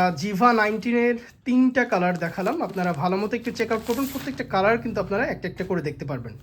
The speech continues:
খুবই সুন্দর সুন্দর কালার আসলে, যেটাই ওপেন করবো আপনাদের দেখার সাথে সাথে চয়েস হয়ে যাবে এরকম টাইপের কালার এগুলো,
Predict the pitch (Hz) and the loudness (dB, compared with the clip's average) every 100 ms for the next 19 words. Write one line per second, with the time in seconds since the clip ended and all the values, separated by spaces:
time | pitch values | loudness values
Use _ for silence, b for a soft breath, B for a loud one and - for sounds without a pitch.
0 | b b b b b b 262 285 269 - | b b b b b b -2 0 -2 0
1 | 233 240 240 - 220 214 180 156 139 127 | 0 2 0 0 0 0 0 0 -2 -6
2 | 117 107 b b b b b b b _ | -10 -14 b b b b b b b _
3 | - 143 208 254 269 254 254 247 247 294 | -10 0 4 6 6 6 4 4 2 4
4 | 247 208 208 185 180 233 226 226 226 240 | 2 2 2 0 0 0 -2 -4 -4 -4
5 | 226 202 196 190 233 220 226 233 190 190 | -2 0 0 2 2 4 2 2 0 0
6 | 190 180 175 165 143 135 120 110 | -2 -2 -4 -6 -6 -6 -8 -10